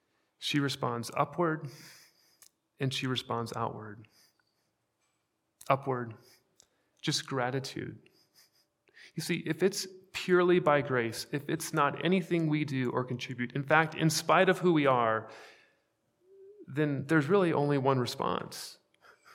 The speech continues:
It is a life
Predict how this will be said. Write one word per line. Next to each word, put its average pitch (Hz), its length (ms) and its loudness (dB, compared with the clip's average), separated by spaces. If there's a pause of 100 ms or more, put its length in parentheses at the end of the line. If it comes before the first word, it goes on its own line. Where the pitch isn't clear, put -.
(1800)
It 151 140 0
is 139 460 0 (1120)
a 135 80 -2
life 139 840 -2